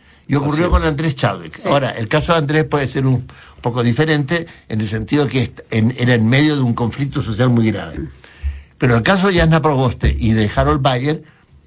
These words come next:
Speaker 1: eran momentos de total calma en el país, digamos, y no, y no había ninguna razón. Y eso, y se usó una de las causales de la Constitución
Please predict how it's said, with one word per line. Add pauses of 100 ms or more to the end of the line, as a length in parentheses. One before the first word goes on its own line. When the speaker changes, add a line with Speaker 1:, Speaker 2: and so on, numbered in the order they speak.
(220)
Speaker 1:
eran (360)
momentos
de
total
calma
en
el
país,
digamos,
y
no,
y
no
había
ninguna
razón. (560)
Y
eso,
y
se
usó
una
de
las
causales
de
la
Constitución